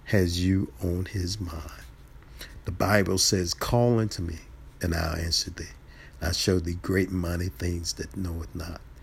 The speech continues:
God is waiting for us to call on him, to call out, to cry out. David said,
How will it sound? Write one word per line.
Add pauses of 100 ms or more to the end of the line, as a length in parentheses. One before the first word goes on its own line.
(340)
God
is
waiting
for
us
to
call
on
him, (760)
to
call
out,
to
cry
out. (500)
David
said,